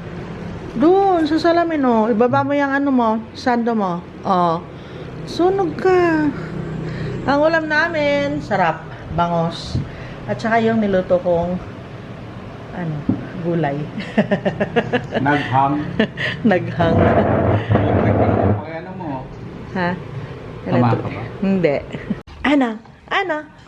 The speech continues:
Speaker 1: Happy, happy sila pag nakikita ko dito sa labas eh. Ah. <laughs> Hindi makausad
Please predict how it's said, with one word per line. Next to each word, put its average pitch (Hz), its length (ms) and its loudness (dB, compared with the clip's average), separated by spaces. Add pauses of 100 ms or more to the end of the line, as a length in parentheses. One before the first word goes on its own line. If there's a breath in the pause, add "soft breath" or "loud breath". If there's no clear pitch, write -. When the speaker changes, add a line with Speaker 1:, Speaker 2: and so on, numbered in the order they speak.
(120)
Speaker 1:
Happy, 190 320 0
happy 208 320 0
sila 302 240 -6
pag 240 160 0
nakikita 233 480 -2
ko 220 160 2
dito 208 240 -2
sa 226 160 2
labas 359 320 0
eh. 202 320 2 (400 loud breath)
Ah. 175 480 0 (320)
<laughs> - 1200 -6
Hindi 233 160 4
makausad 254 480 4